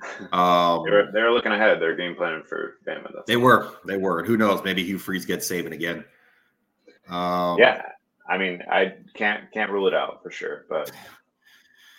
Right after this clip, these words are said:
Speaker 2: <laughs>
Speaker 1: uh, I mean, Oregon, Oregon State's tonight. That's a top twenty matchup. I think Oregon's a lot better. And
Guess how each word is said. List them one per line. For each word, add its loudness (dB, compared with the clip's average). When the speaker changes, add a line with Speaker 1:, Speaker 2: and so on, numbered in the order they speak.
Speaker 2:
<laughs> -
Speaker 1:
uh, -4
I -8
mean, 0
Oregon, 6
Oregon 6
State's -2
tonight. 0
That's -8
a -20
top -2
twenty -6
matchup. -2
I -16
think -6
Oregon's -2
a -10
lot 2
better. -2
And -20